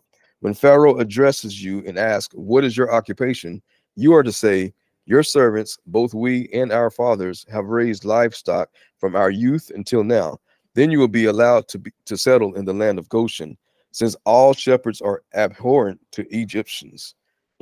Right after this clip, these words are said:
So, uh, they're taken down here. They're, uh, and, and Jacob, he sends off, uh, to go see, he, he goes to go see his,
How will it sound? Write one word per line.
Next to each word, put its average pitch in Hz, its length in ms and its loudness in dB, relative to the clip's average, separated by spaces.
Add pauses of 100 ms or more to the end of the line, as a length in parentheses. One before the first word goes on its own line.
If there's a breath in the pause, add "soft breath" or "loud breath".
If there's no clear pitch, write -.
(380)
So, 131 280 4
uh, 117 280 4
they're 110 180 -2
taken 147 380 -6
down 127 280 0
here. 98 300 -8
They're, 90 220 -12
uh, 92 320 -4 (840)
and, 101 320 -4
and 101 440 -4 (340)
Jacob, 139 500 4 (100)
he 104 160 -8
sends 156 300 2
off, 131 360 2 (680)
uh, 92 380 -2 (100)
to 120 100 -8
go 107 160 -2
see, 120 360 -2
he, 113 220 -8
he 110 160 -8
goes 127 280 4
to 110 40 -8
go 110 120 0
see 107 160 -6
his, 101 200 -6